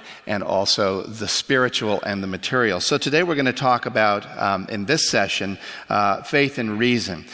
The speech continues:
It seems to me that Christ followers today do t-, tend to separate these, veering either into, on the one hand, pure re-, reliance on faith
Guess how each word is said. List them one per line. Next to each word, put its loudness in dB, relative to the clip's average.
It 2
seems 4
to 2
me 4
that -2
Christ 2
followers 2
today 2
do 2
t-, -4
tend 0
to -2
separate 0
these, -6
veering 2
either 2
into, 2
on 2
the 2
one 2
hand, -2
pure 2
re-, 0
reliance 2
on -2
faith 0